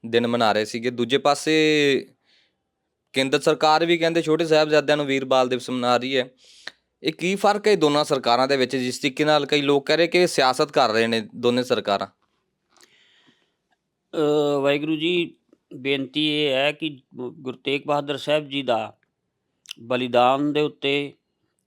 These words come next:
Speaker 2: ਔਰ ਸਾਹਿਬਜ਼ਾਦਿਆਂ ਦੇ ਬਲੀਦਾਨ ਦੇ ਉੱਤੇ ਇਵੈਂਟ ਕਰਨਾ, ਪ੍ਰਚਾਰ ਕਰਨਾ ਜਾਂ ਚਰਚਾ ਕਰਨੀ
Speaker 1: ਹੂੰ।
Speaker 2: ਬਹੁਤ ਇੱਕ ਵਧੀਆ ਗੱਲ ਹੈ।
Speaker 1: ਹੂੰ।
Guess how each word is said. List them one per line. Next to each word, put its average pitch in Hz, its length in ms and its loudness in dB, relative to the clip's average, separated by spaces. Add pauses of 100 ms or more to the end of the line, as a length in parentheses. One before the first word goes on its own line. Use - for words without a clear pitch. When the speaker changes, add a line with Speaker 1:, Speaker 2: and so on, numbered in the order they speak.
(140)
Speaker 2:
ਔਰ 143 440 -2 (680)
ਸਾਹਿਬਜ਼ਾਦਿਆਂ 160 680 -2
ਦੇ 160 100 0
ਬਲੀਦਾਨ 131 520 0
ਦੇ 143 80 -2
ਉੱਤੇ 120 440 -4 (280)
ਇਵੈਂਟ 160 340 -4
ਕਰਨਾ, 135 400 -4
ਪ੍ਰਚਾਰ 139 500 -2
ਕਰਨਾ 127 500 -4 (720)
ਜਾਂ 151 580 2 (260)
ਚਰਚਾ 180 380 2
ਕਰਨੀ 139 440 -2 (300)
Speaker 1:
ਹੂੰ। 123 80 -20 (160)
Speaker 2:
ਬਹੁਤ 156 420 -4
ਇੱਕ - 280 -8
ਵਧੀਆ 143 380 0
ਗੱਲ 87 280 -8
ਹੈ। 62 100 -12 (220)
Speaker 1:
ਹੂੰ। 123 100 -20